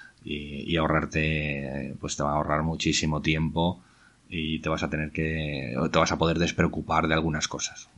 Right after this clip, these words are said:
que, que estás haciendo doble. Entonces, eh, imprescindible si utilizas herramientas,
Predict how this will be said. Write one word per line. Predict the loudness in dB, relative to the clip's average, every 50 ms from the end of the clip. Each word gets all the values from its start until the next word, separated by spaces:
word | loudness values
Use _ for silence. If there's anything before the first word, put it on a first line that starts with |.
| -18 -12
que, | -10 -8 -8 -8 -8 -8
que | -6 -6
estás | -2 -2 -2 0
haciendo | 0 0 0 0 2 2
doble. | 0 0 -2 -2 -6 -8 -10 -14 _ _ _ _ _ _ _ _ _ _ _ -18 -16
Entonces, | -16 -14 -14 -14 -8 -6 -4 -4 -2 -4 -6 -8 -10 -18 -20 _ _ _ _ _ _ _ _ _ _ _ _ _ _ _ -14 -8
eh, | -6 -4 -4 -2 -2 -2 -2 0 0
imprescindible | 0 0 0 -2 2 4 4 6 8 10 10 10 10 10 10 8 8 8
si | 6 6 4 6 6 6 6 6 6 6
utilizas | 6 6 6 6 6 6 6 6
herramientas, | 6 6 8 8 8 8 8 8 8 6 6 4 2 -4